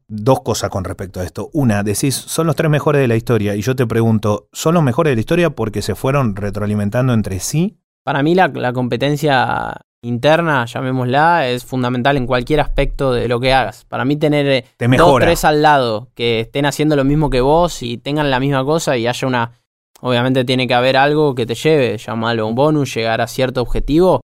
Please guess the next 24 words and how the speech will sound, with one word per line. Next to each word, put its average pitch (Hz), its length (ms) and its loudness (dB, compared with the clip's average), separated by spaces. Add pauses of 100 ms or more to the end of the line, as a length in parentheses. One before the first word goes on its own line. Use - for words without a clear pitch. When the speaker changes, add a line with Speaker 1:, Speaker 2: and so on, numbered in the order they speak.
Speaker 2:
y 117 100 -14
cuatro 139 400 0
o 120 40 -6
cinco 131 200 -4
personas 131 420 -4
yendo 139 220 0
hacia 131 140 -4
ese 131 100 -4
objetivo, 127 640 -2
te 107 120 -8
va 123 60 -2
a 135 40 -2
mejorar, 139 400 0
no, 113 120 -4
no, 113 160 -4
no 117 280 -4
te 120 100 -4
deja 135 280 0
frenar. 107 580 -8 (380)
Eh, 95 260 -4
Speaker 1:
Ujú. - 80 -16
Speaker 2:
todo 147 240 2
si 92 220 -6
sos, - 440 -8